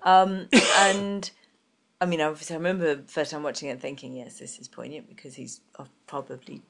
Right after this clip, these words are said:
going, talking to a daughter that won't really know him very well. But now, as you said, once again, with spoilers, we know exactly what happens to Walt and, you know, his history.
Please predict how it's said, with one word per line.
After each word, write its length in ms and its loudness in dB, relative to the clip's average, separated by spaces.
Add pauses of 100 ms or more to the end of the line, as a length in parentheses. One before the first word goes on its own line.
going, 320 -12
talking 380 -12
to 120 -20
a 40 -16
daughter 460 -14
that 140 -16 (120)
won't 280 -14 (300)
really 180 -14
know 240 -14
him 220 -14 (840)
very 140 -12
well. 340 -12 (400)
But 100 -10
now, 520 4 (760)
as 160 -14
you 60 -16
said, 360 -8
once 260 -10
again, 320 -10
with 160 -8
spoilers, 600 -8 (540)
we 280 -6
know 360 0
exactly 520 -2
what 180 -10
happens 440 -12
to 120 -16
Walt 420 -10 (140)
and, 520 -14 (720)
you 120 -12
know, 160 -14 (100)
his 220 -16
history. 480 -14